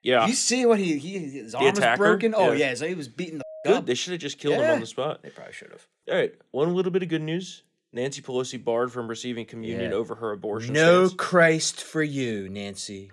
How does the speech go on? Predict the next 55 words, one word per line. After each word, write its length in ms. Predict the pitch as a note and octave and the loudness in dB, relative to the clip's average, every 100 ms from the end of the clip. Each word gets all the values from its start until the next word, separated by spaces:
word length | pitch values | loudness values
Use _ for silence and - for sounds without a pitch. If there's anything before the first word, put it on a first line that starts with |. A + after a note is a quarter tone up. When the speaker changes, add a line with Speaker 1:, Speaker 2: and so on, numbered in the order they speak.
| - | -8
Speaker 1:
And 400 | A#2+ A#2+ A#2+ A2 | -2 -2 -2 -6
we 260 | G#2 A#2+ | -6 -6
still 240 | A#2 - C3+ | -6 -2 0
don't 200 | B2+ B2 | 0 -2
have 200 | B2 A2 | -2 -4
the 60 | |
abortion 420 | A2+ A2 A2 A2+ A2 | -6 -4 -6 -6 -6
ruling, 500 | D3+ E3 E3 E3+ - - | -4 -2 -2 -6 -14 -18
so 460 | - G#2 G#2 G#2 | -8 -6 -4 -6
we're 140 | G#2+ G#2+ | -8 -8
waiting 220 | G2 F2 | -10 -10
on 140 | F#2+ | -10
that. 240 | G#2+ A2+ - | -10 -10 -10
Hopefully 340 | A2 G#2 G2+ | -16 -14 -10
we're 100 | G2+ | -10
gonna 180 | G#2 G2 | -10 -10
get 180 | G2 D#2+ | -12 -10
that, 180 | F#2+ F2 - E2+ | -10 -10 -12 -8
Speaker 2:
Yeah. 60 | |
Speaker 1:
uh, 240 | E2 E2 F2+ - _ _ _ | -6 -6 -8 -12 _ _ _
I 80 | A2+ | -6
believe 360 | B2+ C#3+ F3 | -2 0 0
the 80 | D3+ | 0
next 300 | C#3 D3 - | -2 -4 -8
decision 480 | - - C3 A#2+ A#2 | -10 -8 -8 -10 -8
day, 280 | G#2+ G2+ G#2 | -4 -2 -4
if 120 | A2 | -6
I'm 220 | G#2 G2+ G#2 | -8 -12 -16
correct 380 | - G2 F#2+ | -12 -10 -10
on 60 | F2 | -12
this, 180 | F2 F2+ | -14 -14
is 120 | F2+ | -12
next 300 | A#2+ A#2 - | -10 -10 -10
Tuesday. 540 | - C3+ A2+ F#2 C2 | -10 -8 -6 -6 -6
So 160 | - - | -10 -8
that'll 180 | G2 G#2+ | -6 -4
be 80 | A#2+ | -4
the 60 | |
Speaker 2:
Yeah. 60 | A#2 | -4
Speaker 1:
first 220 | B2+ A#2+ | -4 -4
chance 240 | C3 A2+ A2+ | -6 -6 -6
that 60 | |
we 80 | G#2+ | -12
could 140 | - | -12
get 160 | F2+ G2 | -10 -8
at 140 | F2 | -8
the 80 | - | -12
decision. 480 | - - C#3+ D#3 D#3 _ _ _ _ _ _ _ _ - | -16 -8 -8 -6 -10 _ _ _ _ _ _ _ _ 4
Speaker 2:
Oh, 180 | A3+ F3 | 8 8
right 140 | E3 | 6
Speaker 1:
Now 60 | F3 | 4
Speaker 2:
after 200 | F#3 F#3+ | 2 2
Memorial 460 | F3+ E3+ F3+ F3 | 0 2 0 0
Day. 260 | A2 F#2+ F2 - | -2 -4 -8 -6
Speaker 1:
Yeah. 200 | A2+ | -4